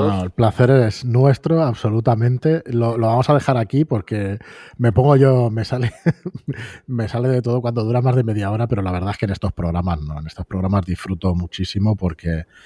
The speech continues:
Speaker 2: no sé, para mí, yo, si me lo dicen hace cinco años, igual, sí, cinco añitos,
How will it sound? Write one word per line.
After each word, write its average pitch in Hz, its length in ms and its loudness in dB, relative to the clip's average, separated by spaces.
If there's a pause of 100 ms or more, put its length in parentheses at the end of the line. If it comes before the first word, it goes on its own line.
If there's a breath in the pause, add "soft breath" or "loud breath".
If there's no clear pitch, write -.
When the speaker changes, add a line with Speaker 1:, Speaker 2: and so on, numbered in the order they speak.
(200 soft breath)
Speaker 2:
no 104 140 2
sé, 92 160 -2 (180)
para 104 240 4
mí, 113 240 2
yo, 120 260 2
si 120 140 -6
me 107 80 -4
lo 101 80 -4
dicen 113 240 -2
hace 107 440 -2
cinco 104 280 -6
años, 101 540 -4
igual, 104 420 0 (540 loud breath)
sí, - 260 0
cinco 127 280 2
añitos, 120 520 -2